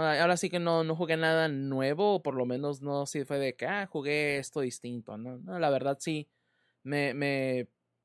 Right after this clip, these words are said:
me quedé ahora sí que en lo que, lo, lo que normalmente juego, que ahorita es básicamente Pokémon Unite, Pokémon Go y,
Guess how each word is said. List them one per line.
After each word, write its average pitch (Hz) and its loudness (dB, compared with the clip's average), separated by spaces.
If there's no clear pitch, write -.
me 147 -2
quedé 160 6
ahora 170 8
sí 175 0
que 180 0
en 165 4
lo 151 6
que, 139 -2
lo, 131 0
lo 139 2
que 131 -4
normalmente 139 -2
juego, 165 4
que 143 0
ahorita 139 0
es 131 -4
básicamente 127 -2
Pokémon 139 -4
Unite, 165 2
Pokémon 127 0
Go 180 6
y, 127 -6